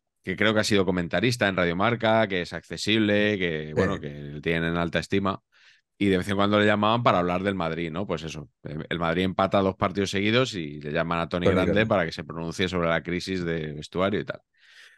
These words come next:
Speaker 1: Entonces un día le está entrevistando Pablo Juan Arena, nuestro, nuestro amigo que, que pasó por aquí también, y, y le empiezan a preguntar sobre el Madrid y llega,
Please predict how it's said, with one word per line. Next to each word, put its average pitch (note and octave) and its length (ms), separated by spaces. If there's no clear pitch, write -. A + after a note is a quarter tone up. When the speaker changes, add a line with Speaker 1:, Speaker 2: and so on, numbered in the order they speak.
Speaker 1:
Entonces F#2 500
un G#2 80
día A2 160
le F2+ 80
está - 180
entrevistando F#2+ 720
Pablo F2+ 260
Juan F2+ 220
Arena, G#2+ 380
nuestro, D2+ 760
nuestro D#2+ 240
amigo E2+ 360
que, E2 360
que D#2+ 80
pasó F2 220
por E2+ 120
aquí F2 140
también, G#2+ 520
y, F2+ 300
y F#2+ 140
le F2 120
empiezan F#2 320
a F#2+ 60
preguntar F#2+ 360
sobre F#2+ 220
el F#2+ 80
Madrid G#2 520
y F2 220
llega, F#2 240